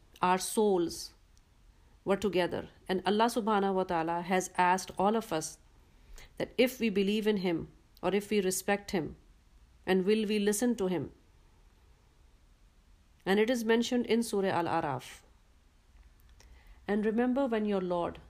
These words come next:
brought forth the generations from the backs of the descendants of Adam alayhi salam and made them their own witness." And asked them, "Am I not your Lord?"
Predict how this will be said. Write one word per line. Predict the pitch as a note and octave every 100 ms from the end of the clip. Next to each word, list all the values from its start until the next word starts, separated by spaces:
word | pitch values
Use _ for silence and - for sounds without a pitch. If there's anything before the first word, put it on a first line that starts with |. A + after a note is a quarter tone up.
| - - -
brought | E3+ G3+ A#3+
forth | A#3+ - G3+ D#3+ - - - - - - - -
the | G3
generations | F#3+ G3 F#3+ G3+ A3 B3 B3
from | A#3+ G3+
the | F3+ D#3+
backs | E3+ F#3 -
of | - F3+
the | F3+
descendants | F3 - F#3 F#3+ G3+ G3
of | E3+ -
Adam | E3 F3
alayhi | E3 D#3+
salam | D#3+ D#3+ D#3+ D#3+ D#3+ - - - - - -
and | F#3 G3
made | G3 A3+ A3
them | B3+ C4
their | G3+ G3 G3
own | - B3+ A#3
witness." | E3 - - - - - - - _ - - - - - -
And | F#3
asked | F3 G3 G3+
them, | - D#3+ D3 -
"Am | F3 F3
I | F#3
not | F#3+ G3 G3
your | G3+
Lord?" | G3+ A3 -